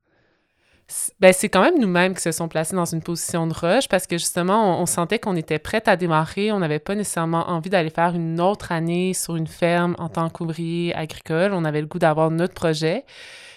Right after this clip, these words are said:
Puis on avait le goût, les re-, les restaurants étaient prêts, on était prêtes, on avait un terrain,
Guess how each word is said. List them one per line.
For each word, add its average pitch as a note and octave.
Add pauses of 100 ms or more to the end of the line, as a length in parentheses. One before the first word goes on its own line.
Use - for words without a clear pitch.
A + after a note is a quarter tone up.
Puis F3+
on E3+
avait E3
le D#3+
goût, A3+
les F3
re-, D#3+
les D#3+
restaurants E3
étaient F#3
prêts, G#3
on F3
était D#3+
prêtes, G3+ (360)
on D#3+
avait D#3+
un F3
terrain, F#3+